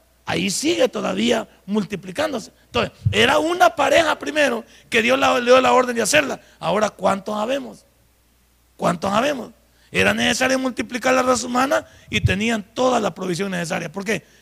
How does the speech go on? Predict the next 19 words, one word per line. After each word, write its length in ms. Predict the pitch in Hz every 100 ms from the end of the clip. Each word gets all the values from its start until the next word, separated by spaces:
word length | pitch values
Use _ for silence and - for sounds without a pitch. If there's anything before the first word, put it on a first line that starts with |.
| _
Tenían 400 | 170 175 202 196
el 120 | 185
Edén 300 | 170 180 208
a 80 | 180
todos. 400 | 160 175 165 - - _ _ _ _ _ _ _ _ _ _ _ _
Antes, 380 | 135 165 214 208 - _ _
¿sí 220 | - 233
o 80 | 247
no? 220 | 254 240 180
Veámoslo, 460 | 175 220 240 226 -
veámoslo 380 | 208 226 226
claro. 300 | 214 220 170 - _ _ _ _ _ _ _ _ _ _ _ _
Aunque 300 | 165 170 175
la 160 | 165
gente 260 | 156 226 240
tenía 340 | 226 220 233
muchos 380 | 220 226 220 175
hijos 300 | 214 208 185
antes, 320 | 208 196 190